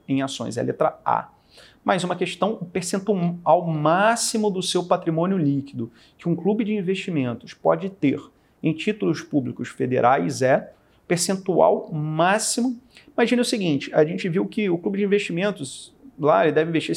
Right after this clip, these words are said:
no mínimo sessenta e sete por cento em ações e coisas do tipo. O restante, o que sobrar, então trinta e três por cento ou até menos do que isso,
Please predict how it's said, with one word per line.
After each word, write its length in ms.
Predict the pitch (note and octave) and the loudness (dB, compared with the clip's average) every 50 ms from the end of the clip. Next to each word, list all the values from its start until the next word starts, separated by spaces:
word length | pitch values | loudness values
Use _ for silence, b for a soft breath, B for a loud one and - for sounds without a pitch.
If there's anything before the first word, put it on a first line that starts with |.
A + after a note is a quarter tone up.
| - F3 | -2 -2
no 80 | G3 A3 | 0 2
mínimo 260 | G#3 G#3 A3 A3 G#3 | 2 2 0 0 -2
sessenta 300 | G3+ G3 - G#3 F#3 G3 | -2 -4 -4 -4 -4 -4
e 40 | F#3 | -2
sete 200 | - - - - | -2 -2 -2 -2
por 220 | - - E3+ F3 | -4 -8 -8 -8
cento 320 | - - D#3 E3 D#3+ D#3+ b b b b b - | -4 -2 -2 -2 -2 -4 b b b b b 0
em 60 | A#3 | 0
ações 340 | G#3+ G3 - G3+ G3+ G3+ G3 | 0 2 0 -2 -2 -2 -2
e 80 | F#3+ | 0
coisas 340 | F#3+ G3 F#3 F3 F3+ F3 E3+ | 0 0 0 0 -2 -4 -4
do 140 | E3 F#3 F3+ | -4 -4 -6
tipo. 240 | - - - - - _ b b b b b b - | -6 -8 -12 -14 -14 _ b b b b b b 2
O 80 | B3+ | 4
restante, 680 | A3 G#3+ C4 B3 - - - - B3 B3+ B3+ - - | 4 4 4 2 2 -2 0 2 2 2 4 2 0
o 60 | D3+ - | -2 -4
que 100 | - D3+ | -4 -4
sobrar, 480 | - - D#3 B2+ C3+ D#3 F#3+ G3+ F3 | 0 0 2 4 4 4 4 4 2
então 360 | C#3 C3+ - D#3+ E3 D3+ C3+ | 0 0 0 0 0 -2 -2
trinta 280 | - - E3+ F#3+ F#3 F#3+ | -2 -2 -2 0 0 0
e 60 | D#3+ | -2
três 260 | D#3 - D3+ D#3+ D#3 | 0 0 -2 -2 -2
por 300 | - - D3+ - - - | -4 -8 -10 -10 -8 -10
cento 380 | - - D#3 C#3+ C3+ - - D3+ | -6 -2 0 0 0 -2 0 0
ou 80 | D3 D3+ | 0 2
até 160 | - - G3 | 2 2 2
menos 480 | E3+ D3+ F3 G#3 G#3+ F3+ C#3+ A#2+ A#2 | 2 2 2 2 0 0 -2 -2 -2
do 100 | B2 B2+ | -4 -6
que 260 | A#2+ - - - C3 E3+ | -6 -6 -6 -4 -2 -2
isso, 300 | G#3 - - - b | -2 -2 -4 -8 b